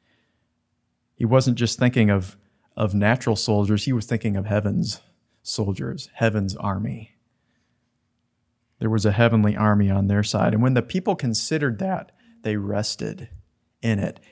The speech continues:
And they were, they became a courageous people. You see, there's the perspective of courage that, that we, it's so vital that we have. You know, courage is not just, "Well, I'm just gonna, I'm just gonna be a, a s-,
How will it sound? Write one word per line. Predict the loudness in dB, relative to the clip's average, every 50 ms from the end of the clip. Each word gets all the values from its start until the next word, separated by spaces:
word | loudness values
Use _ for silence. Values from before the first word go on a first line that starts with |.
| _ -6
And | -4 -4 -2 -2
they | -2 -2
were, | -2 -4 -4 -4 -6 -6 -10 _ -6
they | -6 -4
became | -4 -4 -4 -4 -4 -2 -2
a | -4
courageous | -4 -2 -2 0 0 0 0 -2 -4 -6 -8 -8 -10 -12 -14 -16 -18 _ _ _ _
people. | -8 -6 -6 -6 -6 -12 -14 -14 -18 _ _ _ _ _ _ _ _ _ _ _ _ _ _ _ _ _ _ _ _ _
You | -8 -6
see, | -2 0 2
there's | 4 4 4 4 4
the | 0 -2
perspective | -2 -2 -8 -8 -8 -8 -2 0 0 0 0 -2 -4 -2 -2
of | -4 -6 -4
courage | -4 -2 -2 -2 -2 -4 -8 -10 -8
that, | -8 -8 -8 -8 -14 _ _ _ _ _ _ _ _ _ _ _ _ _
that | -8 -4 -4
we, | -4 -4
it's | -4 -4 -4 -4
so | -2 -2 -2 0
vital | 0 2 0 2 2 0 -2
that | -2 -4 -4
we | -6 -4
have. | -4 -4 -4 -4 -6 -8 -12 -14 -20 _ _ _ _ _ _ _ _ _
You | -4 -4
know, | -4
courage | -2 0 0 2 4 2 2 2
is | 0 0 2
not | 2 2 2 2
just, | -2 -4 -6 -6 -8 -12 _ _
"Well, | -2 -2 0 0 -2
I'm | -4 -4 -6 -8
just | -8 -8 -8 -6
gonna, | -4 -4 -4 -4 -6 -10 _ _ _ _ _ -20 -20 _ _ _ _ _ _ _ _ _ _ _ _ _ _
I'm | -4 -4 -2
just | -2 -2 -4
gonna | -4 -6 -6
be | -6 -6 -6 -6
a, | -6 -8
a | -12 -16 -20 _ _ _ _ _ _ _ _ _ _ _ _ _ _ _ _ -8
s-, | -8 -8